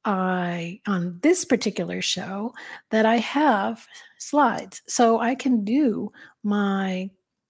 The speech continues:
blog post ahead of time based on my slides, and I kinda know what I'm gonna say. So my blog post for this show, for this week, is already done.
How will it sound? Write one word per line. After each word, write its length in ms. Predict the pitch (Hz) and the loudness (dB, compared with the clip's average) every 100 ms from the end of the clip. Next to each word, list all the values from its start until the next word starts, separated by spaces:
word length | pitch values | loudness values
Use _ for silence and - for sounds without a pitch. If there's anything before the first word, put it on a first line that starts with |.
| _ | _
blog 280 | 240 247 240 | 4 4 4
post 400 | 214 180 - - - | -4 -4 -6 -10 -6
ahead 240 | 226 294 | -4 -2
of 120 | 302 - | -4 -4
time 320 | 185 165 190 | -8 -6 -4
based 320 | 190 196 - | -4 -2 0
on 100 | 208 | -2
my 120 | 196 | -2
slides, 600 | 196 - 269 208 202 202 - | -2 0 -2 -2 -6 -10 -4
and 120 | 208 | -2
I 60 | 220 | -2
kinda 260 | - 240 | 2 4
know 160 | 220 202 | 4 2
what 140 | 202 | -2
I'm 80 | 190 | -2
gonna 140 | 190 | -4
say. 580 | 180 - 240 220 165 190 _ - - | -4 0 2 2 -2 -10 _ -20 -18
So 500 | - - 214 202 214 _ _ _ _ _ | -8 2 4 4 0 _ _ _ _ _
my 140 | 233 349 | 2 4
blog 340 | 320 254 302 | 6 4 4
post 360 | 190 185 202 - | -2 -2 -6 -10
for 500 | - 208 190 190 190 | -6 -2 0 0 0
this 240 | 277 339 | 0 0
show, 340 | - 190 - 190 | 0 -2 -4 -8
for 200 | - 185 | -8 -4
this 260 | 214 - | -2 -2
week, 360 | 269 269 226 214 | 0 0 0 -4
is 100 | 202 | -4
already 320 | 180 180 180 | -4 -6 -8
done. 340 | 190 185 175 | -6 -6 -8